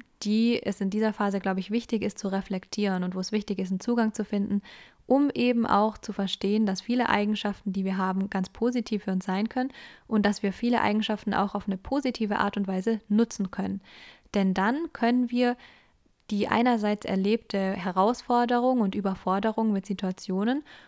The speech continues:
und Schwächen, die wir haben und die uns belasten, auch in der Situation wissen wir dann oder können das Vertrauen haben, dass genau diese Eigenschaft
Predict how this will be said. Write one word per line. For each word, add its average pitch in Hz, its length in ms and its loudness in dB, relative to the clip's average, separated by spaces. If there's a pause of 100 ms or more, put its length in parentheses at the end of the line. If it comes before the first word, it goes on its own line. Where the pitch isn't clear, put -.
und 202 300 0
Schwächen, 214 480 -2
die 208 120 -2
wir 185 160 -2
haben 214 360 2
und 202 320 0 (380)
die 202 160 2
uns 190 180 0
belasten, 202 640 -4 (480)
auch 233 400 4 (540)
in 233 180 4
der 233 140 6
Situation 208 800 0
wissen 226 260 0
wir 208 140 2
dann 196 160 2
oder 190 180 0
können 208 200 0
das 202 100 -2
Vertrauen 202 500 2
haben, 208 160 2
dass 196 160 -2
genau 196 220 -2
diese 220 240 0
Eigenschaft 208 640 0